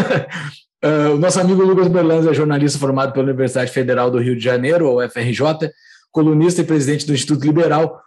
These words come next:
sócio honorário do Instituto Libercracia, editor do site Boletim da Liberdade e autor dos livros Lacerda, A Virtude da Polêmica,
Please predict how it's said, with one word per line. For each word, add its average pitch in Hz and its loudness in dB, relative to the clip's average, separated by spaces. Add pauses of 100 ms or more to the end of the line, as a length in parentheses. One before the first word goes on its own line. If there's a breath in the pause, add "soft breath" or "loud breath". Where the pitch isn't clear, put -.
sócio 165 -2
honorário 151 2
do 143 2
Instituto 139 0
Libercracia, 147 0 (240 soft breath)
editor 156 2
do 151 0
site 151 -2
Boletim 139 0
da 139 -2
Liberdade 131 -2
e 151 0
autor 135 0
dos 127 -4
livros 113 -2
Lacerda, 156 -2
A - 0
Virtude 127 -2
da 127 0
Polêmica, 151 -2